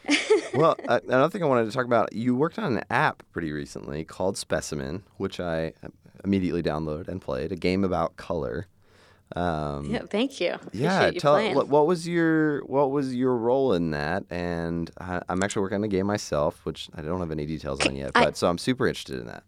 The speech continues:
Speaker 2: So, yeah, tell me about
Speaker 1: Yeah,
Speaker 2: Specimen.
Speaker 1: I, oh, I'm super excited to hear about your game when you have details. But I
Speaker 2: Yes.
Speaker 1: basically <sighs> Gosh, where do I start? I, so I have this,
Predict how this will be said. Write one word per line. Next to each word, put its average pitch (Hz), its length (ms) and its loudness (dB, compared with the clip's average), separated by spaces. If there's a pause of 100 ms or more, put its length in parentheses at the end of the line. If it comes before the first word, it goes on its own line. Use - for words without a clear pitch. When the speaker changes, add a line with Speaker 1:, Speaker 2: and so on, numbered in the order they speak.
Speaker 2:
So, - 260 -12 (720)
yeah, 113 140 6
tell - 120 -2
me 233 80 4
about 240 160 6
Speaker 1:
Yeah, 285 140 6
Speaker 2:
Specimen. 160 240 0
Speaker 1:
I, 233 320 -2 (720)
oh, 208 120 -4
I'm 220 120 -4
super 214 280 -6
excited 180 360 -6
to 180 80 -14
hear 180 500 -4
about - 220 -2
your 190 140 -6
game 185 260 -6
when 247 180 -4
you 208 100 -6
have 175 120 -8
details. 175 400 -6
But - 240 2
I 240 80 4
Speaker 2:
Yes. 226 80 0
Speaker 1:
basically 254 680 -4 (340)
<sighs> - 460 -18
Gosh, 196 380 -6
where 208 80 -6
do 196 80 0
I 190 60 -2
start? 165 440 0
I, 226 140 6
so 269 200 4
I 240 100 2
have 277 340 -6
this, - 380 -8